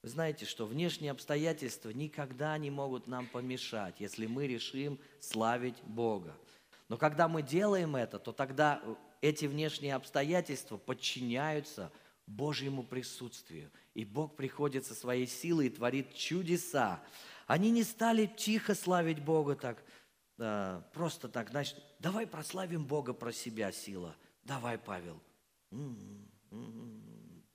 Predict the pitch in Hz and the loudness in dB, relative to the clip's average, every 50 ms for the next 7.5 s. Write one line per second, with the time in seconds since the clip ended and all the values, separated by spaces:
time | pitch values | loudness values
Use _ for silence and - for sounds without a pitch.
0 | _ _ _ _ _ 101 104 110 113 - - - 87 - - 113 110 _ _ _ | _ _ _ _ _ -12 -12 -12 -10 -12 -12 -14 -14 -14 -16 -18 -20 _ _ _
1 | _ _ _ _ _ _ _ _ _ _ _ - 139 135 - - - 123 123 120 | _ _ _ _ _ _ _ _ _ _ _ -2 -2 -2 -2 -8 -8 -6 -6 -4
2 | 113 - 104 - 98 95 - - 95 90 87 85 80 - - - - - - - | -4 -6 -8 -6 -8 -10 -8 -10 -10 -8 -8 -10 -10 -12 -18 -20 -20 -20 -20 -20
3 | - - - - 349 339 - - _ _ _ _ _ _ _ _ _ _ _ _ | -20 -20 -18 -16 -16 -16 -16 -18 _ _ _ _ _ _ _ _ _ _ _ _
4 | _ _ _ _ _ _ _ _ _ _ _ _ _ _ _ _ _ _ _ _ | _ _ _ _ _ _ _ _ _ _ _ _ _ _ _ _ _ _ _ _
5 | _ _ _ _ _ _ _ _ _ _ _ _ _ _ _ 117 131 151 175 175 | _ _ _ _ _ _ _ _ _ _ _ _ _ _ _ -4 -2 0 0 0
6 | - - - 170 180 180 156 143 - - 180 196 - 175 151 143 - - - 214 | -2 0 0 2 2 2 2 0 0 0 -2 0 2 0 0 0 0 -2 -2 -2
7 | 202 - 165 135 120 135 151 185 208 - | 0 0 -2 0 0 0 -2 -2 -2 -6